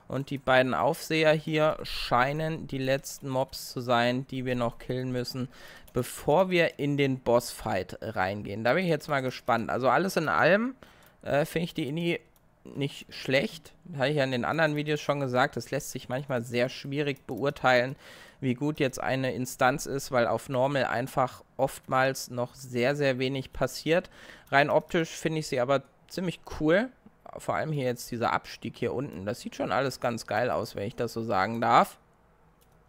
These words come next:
Ähm, und ja, muss man dann mal abwarten, wie schwierig der ganze Krams jetzt wird.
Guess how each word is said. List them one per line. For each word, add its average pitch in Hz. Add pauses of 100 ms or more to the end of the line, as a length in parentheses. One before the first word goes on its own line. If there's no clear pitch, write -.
(160)
Ähm, 127 (680)
und 156 (760)
ja, 143 (380)
muss 135
man 139
dann 135
mal 123
abwarten, 113
wie 123
schwierig 120
der 117
ganze 120
Krams 123
jetzt 123
wird. 120